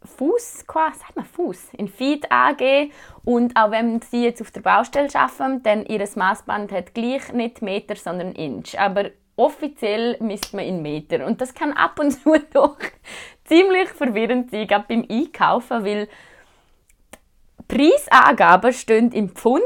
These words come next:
aber bestellen tue ich in Gramm. Also es steht, keine Ahnung, beim Fleisch steht dann, äh, so und so viel Dollar pro Pfund, aber du bestellst dann fünfzig Gramm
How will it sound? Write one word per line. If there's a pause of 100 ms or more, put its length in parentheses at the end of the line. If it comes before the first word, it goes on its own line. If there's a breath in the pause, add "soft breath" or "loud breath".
(160)
aber
bestellen
tue
ich
in
Gramm.
Also
es
steht,
keine
Ahnung,
beim
Fleisch
steht
dann,
äh, (120)
so
und
so
viel (960 soft breath)
Dollar
pro
Pfund,
aber
du
bestellst
dann
fünfzig
Gramm